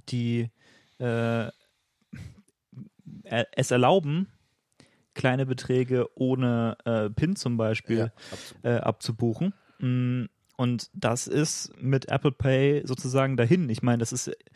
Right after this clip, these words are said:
Speaker 1: wenn du dir überlegst, eine pin einzugeben für eine Karte, das ist ja, äh, what year is this? Also
Speaker 2: Ja, klar. Also, äh, bei Apple nochmal anders als bei Google, weil bei Google Pay ist es ein bisschen anders, aber wir bleiben jetzt mal bei Apple vor allen Dingen, weil wir
Speaker 1: Ja.
Speaker 2: uns damit auch auskennen.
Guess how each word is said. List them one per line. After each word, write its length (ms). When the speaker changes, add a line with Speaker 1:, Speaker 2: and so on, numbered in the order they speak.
Speaker 1:
wenn 100
du 60
dir 120
überlegst, 360
eine 80
pin 200
einzugeben 460
für 80
eine 140
Karte, 400
das 200
ist 140
ja, 180
äh, 680
what 220
year 100
is 80
this? 260
Also 320
Speaker 2:
Ja, 180
klar. 280
Also, 180
äh, 60
bei 140
Apple 180
nochmal 280
anders 180
als 140
bei 160
Google, 340
weil 140
bei 120
Google 720
Pay 220
ist 160
es 100
ein 60
bisschen 180
anders, 220
aber 180
wir 300
bleiben 200
jetzt 160
mal 100
bei 120
Apple 220
vor 160
allen 80
Dingen, 120
weil 120
wir 80
Speaker 1:
Ja. 60
Speaker 2:
uns 80
damit 140
auch 140
auskennen. 400